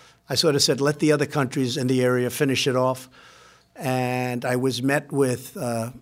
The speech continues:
a lot of anger from some people in our country. I said, "All right, I'll finish it off." And I got together with our generals. I flew to Iraq. I got together, and we did it very quickly, far quicker than any general from here told us we could do it. We had some great people over there. They did it quickly.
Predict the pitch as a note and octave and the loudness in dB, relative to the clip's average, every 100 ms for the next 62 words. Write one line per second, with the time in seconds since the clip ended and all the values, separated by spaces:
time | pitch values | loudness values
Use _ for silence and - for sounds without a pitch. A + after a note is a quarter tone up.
0 | _ C#3 C#3 D3+ D3 C3 - - - - | _ -4 0 2 0 -6 -14 -14 -16 -20
1 | _ _ E3+ G#3 E3 A#2 A2 - _ - | _ _ 2 2 2 -2 -4 -14 _ -4
2 | C#3+ C#3 G3+ G#3 D3+ C#3+ C#3+ C#3 C3 B2+ | -2 2 2 2 0 -2 0 0 -2 -4
3 | C3+ B2 B2+ B2 C#3+ E3 D3+ D#3+ D#3 C#3 | -6 -4 -4 -2 0 2 4 2 0 -4
4 | A#2+ - B2+ A#2+ A#2 C3+ C3+ C3 - - | -4 -4 -4 -6 -4 -4 -4 -6 -16 -18
5 | - - - C3+ D3+ D3+ D3 D3+ D3+ D3 | -20 -20 -6 0 0 0 2 2 4 4
6 | C#3 C3+ C3+ C#3 D3 C3+ C3+ - D#3 D3+ | 2 0 0 2 0 0 -2 -2 -2 2
7 | C#3+ C#3 C#3+ D3+ C#3 A#2+ C3 C3 C#3+ C3+ | 2 2 2 0 -4 -4 -4 -4 -4 -4
8 | C3+ C#3+ C3+ C3+ C3 C3+ A#2+ B2+ D#3 E3 | -2 -4 -2 0 2 0 0 0 0 0
9 | E3 - A#2+ - D3+ D#3 - F3 D3+ B2 | -4 -2 -6 0 2 2 0 -4 -2 -2
10 | C3 C3+ B2+ C3 C#3+ C#3+ C3+ C3 - - | 0 0 -2 -2 0 2 0 -2 -12 -4
11 | B2+ A2+ E3+ C#3 A#2 C#3+ B2+ B2 - A#2+ | -4 -2 0 0 0 -2 -2 -2 -6 -8
12 | C3 B2 C3 B2 B2+ B2 A#2+ C3+ C3+ C#3+ | -8 -6 -6 -6 -6 -8 -6 -4 0 0
13 | D#3+ D#3+ D3 B2+ B2 B2+ B2 B2 A#2 C#3 | 0 0 0 0 0 0 0 0 0 -2
14 | C#3 D3 C#3+ C#3 C#3+ | 0 -2 -2 -2 -2